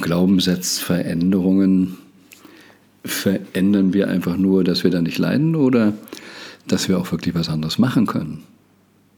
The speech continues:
Was ist es eigentlich, was wir wirklich, wirklich wollen? Geht es wirklich darum, dass wir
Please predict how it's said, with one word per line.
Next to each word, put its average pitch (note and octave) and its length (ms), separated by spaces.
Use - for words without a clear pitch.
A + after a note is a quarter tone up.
Was F#2+ 240
ist F2+ 100
es F2 140
eigentlich, E2 280
was - 160
wir D#2+ 120
wirklich, D#2+ 320
wirklich - 320
wollen? B2 520
Geht F#2 140
es F2 140
wirklich G#2+ 400
darum, D#2+ 420
dass D#2+ 260
wir D#2+ 260